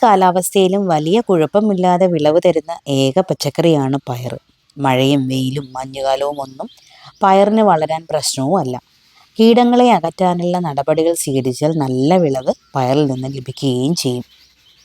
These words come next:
ഏറ്റവും കൂടുതൽ നമ്മൾ ഉപയോഗിക്കുന്നതും എല്ലാവർക്കും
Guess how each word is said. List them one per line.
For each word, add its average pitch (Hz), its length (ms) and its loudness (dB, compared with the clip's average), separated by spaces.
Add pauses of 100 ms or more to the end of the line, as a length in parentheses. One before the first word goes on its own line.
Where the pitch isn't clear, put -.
(1500)
ഏറ്റവും 247 600 6
കൂടുതൽ 240 320 4 (100)
നമ്മൾ 208 260 0
ഉപയോഗിക്കുന്നതും 156 800 -2 (480)
എല്ലാവർക്കും 254 800 2